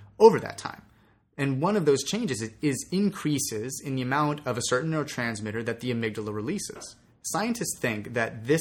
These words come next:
increase in that neurotransmitter in the amygdala might be what makes people more sensitive to anxiety and stress when they stop taking that addictive drug. And so that's why people, well, that's part of the reason for why people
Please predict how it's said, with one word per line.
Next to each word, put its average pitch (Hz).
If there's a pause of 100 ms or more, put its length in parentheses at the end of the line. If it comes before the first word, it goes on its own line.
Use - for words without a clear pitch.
increase 156
in 143
that 147
neurotransmitter 135
in 147
the 131
amygdala 127 (260)
might 170
be 151
what 120
makes 123
people 120
more 127
sensitive 143
to 120
anxiety 110
and 107
stress 110 (100)
when 117
they 110
stop 117
taking 113
that 107
addictive 107
drug. 165 (400)
And 131
so 139
that's 185
why 185
people, 147 (120)
well, 123
that's 120
part 196
of 120
the 117
reason 107
for 127
why 135
people 127